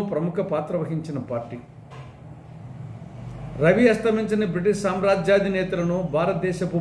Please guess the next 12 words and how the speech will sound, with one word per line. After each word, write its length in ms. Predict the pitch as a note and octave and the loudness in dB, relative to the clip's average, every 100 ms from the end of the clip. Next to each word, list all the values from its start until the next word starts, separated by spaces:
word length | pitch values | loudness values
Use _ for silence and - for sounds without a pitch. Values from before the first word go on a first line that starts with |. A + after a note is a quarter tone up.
| E3 | 0
పొలిమేరల 440 | D#3+ F#3+ F#3 F3 D#3+ | 0 2 2 2 2
నుండి 220 | D3 E3 E3+ | 2 0 2
తరిమికొట్టిన 580 | C#3 D3 E3 F3 E3 D3+ B2+ | 2 2 2 0 -2 -4 -2
పార్టీ, 260 | B2+ - - - - - - - - - - - - - - - - - - - A#2 | -4 -6 -12 -16 -18 -18 -20 -20 -20 -20 -20 -20 -20 -20 -20 -18 -20 -20 -20 -10 2
జాతిపిత 480 | D#3 G3 A3+ G#3 G#3 F3 | 6 6 4 2 4 4
మహాత్ముడు, 460 | E3 F3+ F3+ E3+ F#3+ - - - - - - - - - - - | 4 2 0 -2 -2 -6 -16 -20 -20 -20 -20 -20 -20 -20 -20 -2
శాంతిదూత 560 | D#3+ F#3+ G#3 A3 G#3+ G#3 F3 | 2 4 4 4 4 6 4
జవహర్లాల్ 480 | E3 F3 F#3 F3 E3 | 4 4 4 4 4
నెహ్రూ, 260 | D#3+ E3 F3+ F3+ - - - - - - - - - - - - - - | 2 0 -2 -6 -14 -20 -20 -20 -20 -20 -20 -20 -20 -20 -20 -20 -14 2
విప్లవ 320 | E3 E3+ A3+ A3+ | 2 6 6 8
నేత 180 | G#3+ G#3 E3+ | 4 4 4
నేతాజీ 400 | F3+ F#3+ F#3 | 4 4 2